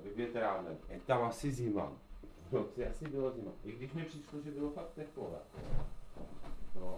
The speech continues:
ale to, to je asi něčím jiným, no, bude. Asi si jdu košili na sebe, nebo co. Ale je normálně úplně zima, jako.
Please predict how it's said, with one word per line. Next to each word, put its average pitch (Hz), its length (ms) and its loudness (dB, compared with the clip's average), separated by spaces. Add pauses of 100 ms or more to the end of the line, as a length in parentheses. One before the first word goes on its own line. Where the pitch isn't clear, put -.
(120)
ale 104 80 -2
to, 104 180 -2 (240)
to 123 120 0
je 120 100 2
asi 127 160 -4
něčím 127 360 0
jiným, 95 380 0
no, 92 60 -4 (120)
bude. 92 160 -4 (3000)
Asi - 160 -8
si - 180 -2
jdu 110 240 2
košili 104 480 -4
na 87 100 -4 (160)
sebe, 82 180 -4 (220)
nebo 87 220 -12 (140)
co. 85 60 -14 (760)
Ale 90 260 -12
je 92 140 -6
normálně 95 460 -8 (140)
úplně 98 400 -4 (100)
zima, 95 220 -2
jako. 80 360 -6